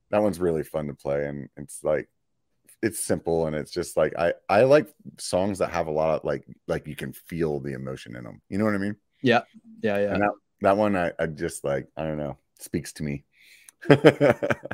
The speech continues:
Speaker 2: Man, you, you got the audio engineering background,
Speaker 1: Yeah,
Speaker 2: you got the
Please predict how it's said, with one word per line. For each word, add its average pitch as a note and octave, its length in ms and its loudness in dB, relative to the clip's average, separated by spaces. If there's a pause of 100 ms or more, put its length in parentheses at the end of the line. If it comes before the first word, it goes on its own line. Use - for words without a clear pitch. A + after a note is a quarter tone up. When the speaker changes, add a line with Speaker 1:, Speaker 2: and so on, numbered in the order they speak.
(320)
Speaker 2:
Man, A2+ 280 -6
you, G#2+ 380 -6 (180)
you G#2 120 -12
got C3 220 2
the A2+ 380 2
audio B2+ 360 2
engineering C3 800 2
background, B2+ 800 2
Speaker 1:
Yeah, - 0 -
Speaker 2:
you G#2+ 60 -2
got C3 160 2
the C3 80 -2